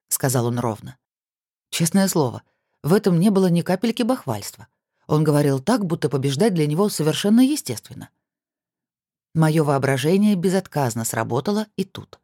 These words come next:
Я представила босса выходящим из авто под восторженные крики толпы, девчонок в коротких юбочках, так и норовящих его обнять,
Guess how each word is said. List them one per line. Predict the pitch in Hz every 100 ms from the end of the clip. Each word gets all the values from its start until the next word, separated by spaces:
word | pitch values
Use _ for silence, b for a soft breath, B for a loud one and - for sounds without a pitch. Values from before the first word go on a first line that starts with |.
| _ B B -
Я | 190
представила | 190 202 - 233 220 196
босса | 165 220 208
выходящим | 185 - 165 175 - 151
из | 135
авто | 139 - 208
под | - 147
восторженные | 135 135 170 143 143 143
крики | 135 151 135
толпы, | - 110 110 - 233 208 b b b b
девчонок | 147 - - 247 202 190
в |
коротких | - 185 180 - 165
юбочках, | 165 175 170 - 165 - _
так | - 165 175
и |
норовящих | 160 160 147 160 151 156 156
его | 147 156
обнять, | 143 143 143 131